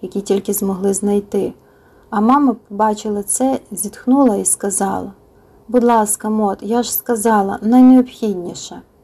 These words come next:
А Мод тоді розгублено подивилася на маму і відповіла: «Так мрійки, це ж і є найнеобхідніше».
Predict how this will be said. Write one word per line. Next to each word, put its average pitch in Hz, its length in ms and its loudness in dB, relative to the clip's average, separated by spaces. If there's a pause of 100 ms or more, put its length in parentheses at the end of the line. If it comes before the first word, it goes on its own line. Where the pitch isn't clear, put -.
(800)
А 214 60 2
Мод 269 280 4
тоді 202 220 -2
розгублено 214 600 0
подивилася 208 680 0
на 208 140 0
маму 226 360 2
і 208 60 2
відповіла: 208 680 -2 (540)
«Так 208 180 -6
мрійки, 247 500 2 (240)
це 233 200 -4
ж - 180 -8
і 233 80 -4
є 220 400 2
найнеобхідніше». 185 1120 -10